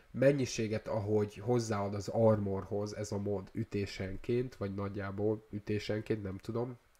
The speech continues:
hogy egyáltalán ki lehet-e számolni, és hogy valóban úgy gondolja, hogy ez a mod hozzájárul ahhoz, hogy a Banshee ezen modolásával, ami van neki,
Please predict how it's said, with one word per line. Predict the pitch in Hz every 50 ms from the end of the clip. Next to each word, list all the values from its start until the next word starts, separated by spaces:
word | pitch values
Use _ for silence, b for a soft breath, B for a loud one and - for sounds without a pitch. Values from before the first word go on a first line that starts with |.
| - -
hogy | 110 120 110 110
egyáltalán | - 113 107 110 107 - 110 110
ki | 104 - 117
lehet-e | 113 107 107 - 98
számolni, | - - 107 113 120 131 139 139 135 143 143 143 B B B B B 135 B
és | - 123 117 -
hogy | - 127 120 110
valóban | 127 151 165 165 151 131 120 117 113
úgy | 120 120 123 120 113
gondolja, | 113 110 104 98 98 98 98 104 107
hogy | 107 104 101
ez | 104 110 107
a | 107
mod | 101 101 101 104 113 127 131 b b b b
hozzájárul | - - 147 170 170 151 147 156 139 127 123 117 113 110 110 101 101 -
ahhoz, | 120 123 120 113 107 107 113 113 b b b b b
hogy | - - 110 104 104
a | 101 101 101
Banshee | 107 113 117 117 113 110 - - - 127 135 135 - - _
ezen | - 135 123 127 123 113
modolásával, | 107 107 110 107 110 104 101 98 101 - - 113 104 101 101
ami | 101 98 98 98
van | 98 107 113 120 117
neki, | 113 110 107 - - 107 101